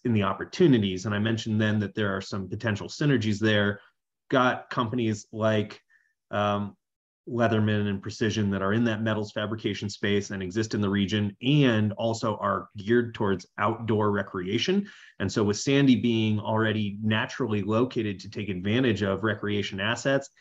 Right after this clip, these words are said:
and having some existing workforce, some existing businesses in the metals fabrication space, there's a niche there in recreation-oriented metals fabrication that I think you could grow.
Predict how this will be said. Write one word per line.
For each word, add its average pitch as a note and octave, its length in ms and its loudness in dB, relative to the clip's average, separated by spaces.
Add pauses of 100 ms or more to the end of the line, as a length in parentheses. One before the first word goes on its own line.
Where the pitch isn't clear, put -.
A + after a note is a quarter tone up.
(260)
and C3+ 340 4
having A#2+ 320 0
some A#2 180 -4
existing G#2 520 -2
workforce, A2+ 560 -2
some A2 120 -4
existing G2 640 -2
businesses A#2 600 0 (360)
in A#2 140 4
the A2 60 6
metals G#2+ 320 2
fabrication A2 580 -2
space, B2 400 -4
there's G#2 220 0
a G2+ 80 0
niche C#3+ 560 0
there F#2 420 -4 (360)
in A2 480 4 (500)
recreation-oriented A2+ 1120 2
metals A2 320 -2
fabrication G2 600 -4
that F#2+ 160 -4
I G#2 80 -2
think D3 240 0
you B2 80 4
could F#2+ 240 -4
grow. F#2 560 0